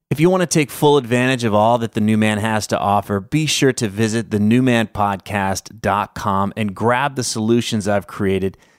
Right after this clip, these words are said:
to help you play a bigger game, align your profession with what you truly care about, and keep your relationships out of the ditch. It's all available at the new man podcast dot com.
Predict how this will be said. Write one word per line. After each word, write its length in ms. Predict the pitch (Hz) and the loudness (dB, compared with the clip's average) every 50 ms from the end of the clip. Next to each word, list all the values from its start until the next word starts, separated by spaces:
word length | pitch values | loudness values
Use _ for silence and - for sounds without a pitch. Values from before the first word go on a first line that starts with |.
| _ - | _ -2
to 120 | - 113 | -2 0
help 340 | 104 131 175 190 185 - - | 0 0 0 0 -2 -2 -2
you 140 | 127 131 127 | 0 0 -2
play 280 | - - 123 113 107 | 0 0 0 0 0
a 60 | 104 92 | 0 0
bigger 300 | 92 101 117 113 120 107 | 0 -2 0 0 0 -2
game, 500 | 101 120 127 135 143 147 147 147 143 - _ _ _ _ _ _ - | -2 -2 -2 0 0 -2 -4 -4 -6 -10 _ _ _ _ _ _ -2
align 400 | 123 117 113 117 123 127 123 120 | 0 2 2 2 0 0 0 0
your 120 | 113 107 | 0 -2
profession 680 | - - 101 - - - 127 127 123 - - 131 123 | -2 -4 -8 -4 -2 0 2 2 2 0 0 0 0
with 140 | 113 101 - | -2 -2 -2
what 160 | 107 110 - | -4 -4 -4
you 100 | 95 107 | -4 -6
truly 380 | 98 - - - 131 120 110 104 | -6 -4 -2 0 2 2 2 0
care 340 | - - - - 147 151 139 | -2 -4 -4 -2 0 0 0
about, 480 | 113 98 107 101 101 101 - - _ _ _ _ _ _ _ - | 0 2 2 2 2 0 0 -4 _ _ _ _ _ _ _ -8
and 120 | 175 170 | -8 -4
keep 200 | - - 202 175 | -2 -2 0 2
your 100 | 160 135 | 2 2
relationships 720 | 120 123 120 120 120 120 - - 110 98 - 110 104 - - | 2 2 2 2 0 0 -2 -4 -6 -4 -2 -2 -2 0 0
out 180 | 101 101 95 | 0 0 0
of 60 | 95 | 0
the 80 | 87 95 | -4 -4
ditch. 460 | 85 82 95 90 80 76 - - - _ _ _ _ _ _ - | -2 -2 -2 -2 -2 -4 -8 -14 -16 _ _ _ _ _ _ -6
It's 180 | 98 98 - | -4 -2 2
all 200 | 123 120 131 147 | 2 2 2 2
available 440 | 143 117 120 113 110 110 107 110 - | 2 2 0 0 2 2 0 0 -2
at 300 | - 101 101 101 98 - _ _ _ _ | 0 0 -2 -2 -4 -6 _ _ _ _
the 160 | - 98 101 98 | -6 -2 -2 0
new 240 | 98 - 123 139 | 2 2 2 2
man 320 | 143 135 123 113 113 110 104 | 2 2 0 0 -2 -2 -4
podcast 880 | - - 98 95 95 95 87 - - 98 90 90 90 90 - - - - _ | -6 -6 -4 -4 -4 -4 -6 -8 -6 -4 -4 -2 -4 -4 -6 -10 -16 -8 _
dot 320 | - 95 87 87 87 - | -2 0 0 0 -2 -6
com. 400 | - - 95 80 71 - 78 - | -10 -10 -8 -8 -8 -10 -14 -16